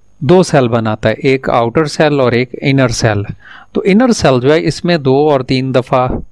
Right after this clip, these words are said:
division होती है और उन divisions के नतीजे में two to three cell stalk बन जाता है, जबकि जो apical cell है इसके दो cutting faces हैं और ये जो apical cell है ये करता है डिवाइड diagonally इस तरह से कि एक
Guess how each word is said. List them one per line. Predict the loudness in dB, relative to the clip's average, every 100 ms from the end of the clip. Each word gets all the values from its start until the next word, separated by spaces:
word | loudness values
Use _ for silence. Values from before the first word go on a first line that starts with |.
| _ -2
division | 0 2 0 2
होती | 0 0 0
है | 0
और | 0 0 -2 -4
उन | 0 2
divisions | 2 0 0 -2
के | -4 -2
नतीजे | -2 -2 -2 0
में | -2 -8 -12 -20 -20 _ 0
two | 2
to | 2 -2
three | 0 0 0
cell | 0 -2 -2 -6 -6 _ _
stalk | -10 -2 0 0 0
बन | -2 -2
जाता | -2 -4 -4
है, | -6 -10 -20 -20 -16 -6
जबकि | 2 2 2 -2 0 0 -2
जो | 0 2 2 0
apical | -4 -2 0 0 0
cell | 0 0 0
है | -2 -4 _ _ _ -6
इसके | -2 0
दो | 2 0
cutting | 0 -2 -2
faces | -2 -4 -4 -6 -6
हैं | -10 -10 -20 -20 -8 0
और | 2
ये | 2
जो | 2 2
apical | 0 -2 0 -2
cell | 2 2 2
है | 0
ये | 0 -2
करता | -2 -6 -2
है | -2
डिवाइड | 0 0 0 0 -4
diagonally | -2 0 0 -2 -2 0 0 -2
इस | -6 -2
तरह | -2 0
से | -2 -4
कि | -2 -4
एक | -2